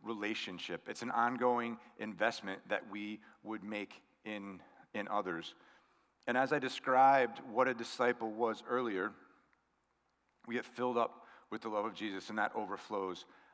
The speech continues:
out and around us, and it overflows into obedience. Obedience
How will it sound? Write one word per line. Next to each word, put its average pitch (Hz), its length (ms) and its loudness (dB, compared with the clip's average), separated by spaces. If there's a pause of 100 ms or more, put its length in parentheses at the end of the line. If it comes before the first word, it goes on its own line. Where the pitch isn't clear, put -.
out 101 200 0
and 98 80 -6
around 92 300 0
us, 95 120 -4
and 92 60 -4
it 95 60 -4
overflows 110 600 0
into 113 380 -6 (300)
obedience. 98 720 -6 (600)
Obedience 131 760 -2